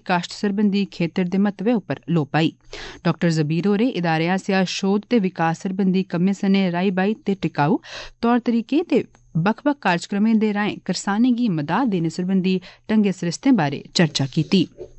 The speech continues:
किश्तवाड़ जिले च जम्मू कश्मीर पुलस आसेआ नमें आपराधिक कनूनें बारै इक जागरूकता कार्यक्रम दा सरिस्ता कीता गेआ। इस कार्यक्रम दा आयोजन सरकारी हायर secondary school चातरू च कीता गेआ,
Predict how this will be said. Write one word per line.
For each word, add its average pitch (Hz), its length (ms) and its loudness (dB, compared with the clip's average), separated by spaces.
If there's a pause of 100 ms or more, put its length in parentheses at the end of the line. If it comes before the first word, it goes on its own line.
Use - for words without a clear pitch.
(420)
किश्तवाड़ 254 480 2
जिले 233 260 2
च 330 160 -2
जम्मू 214 240 2
कश्मीर 208 400 0
पुलस 165 300 -4
आसेआ 202 320 0
नमें 175 240 2
आपराधिक 160 480 -2
कनूनें 165 360 0
बारै 185 220 2
इक 170 140 -4
जागरूकता 151 500 -2
कार्यक्रम 160 460 0
दा 143 160 -2
सरिस्ता 156 340 0
कीता 139 300 -2
गेआ। 156 200 2 (380)
इस 165 160 0
कार्यक्रम 180 480 0
दा 175 100 2
आयोजन 165 460 0
सरकारी 170 460 0
हायर 190 160 0
secondary 160 380 0
school 175 380 0
चातरू 190 420 0
च 185 180 0
कीता 170 300 -2
गेआ, 202 180 0